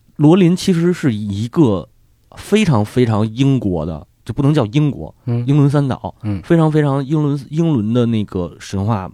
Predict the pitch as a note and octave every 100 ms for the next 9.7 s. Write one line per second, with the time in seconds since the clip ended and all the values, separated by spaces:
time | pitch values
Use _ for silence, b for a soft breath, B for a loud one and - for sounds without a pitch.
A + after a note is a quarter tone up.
0 | - F#2+ F#2 A#2+ G2 F2 D#2+ E2 A2 F#2
1 | B B G2+ G#2 A#2+ A#2 G2+ _ _ _
2 | - D#3+ A#2 - - F#2+ C3 G3 B2 D#2+
3 | D#2+ D#2+ _ G#2 F#2+ G#2 G2+ - F2 D#2+
4 | F#2+ F2+ G#2 F2+ b - F3+ D#3 G2 C3
5 | B2 - A2 F#3+ E3 A2+ C#3 G#2+ - -
6 | D#3+ - - F#2+ C#2 F2+ G2+ A2 b b
7 | b - F#2+ F#2 F2+ F2 D#2+ D#2 - -
8 | G2+ C#3 B2 G2 D2+ D2 E2+ - b -
9 | F#2+ D#2+ _ _ _ A#2+